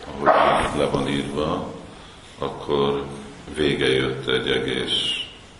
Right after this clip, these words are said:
civilizációnak, egy, eh, rendszernek, mert Krishna vége hozott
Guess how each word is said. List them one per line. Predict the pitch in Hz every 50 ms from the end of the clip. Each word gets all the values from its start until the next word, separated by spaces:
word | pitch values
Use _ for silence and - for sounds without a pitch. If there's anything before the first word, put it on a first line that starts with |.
| - - - -
civilizációnak, | - 80 71 71 - 67 65 69 - 64 58 - - - - - - - - - - - - - - - - - -
egy, | - - - - - - - -
eh, | - - - - - - - - - - - - - - - - - - 80
rendszernek, | 78 78 76 73 - - - 78 73 71 71 73 78 82 85 90 90 - - - - - - - - - - - - -
mert | 87 90 90 87 90 90 90 - - - - - - - - - - - - - - - - - - - - - - - - - - - - - - - - - - - - - - - - - - - - - - - - - - - - - - - -
Krishna | - - - - - - - 71
vége | 71 67 62 60 - - - -
hozott | - - - - - - - - -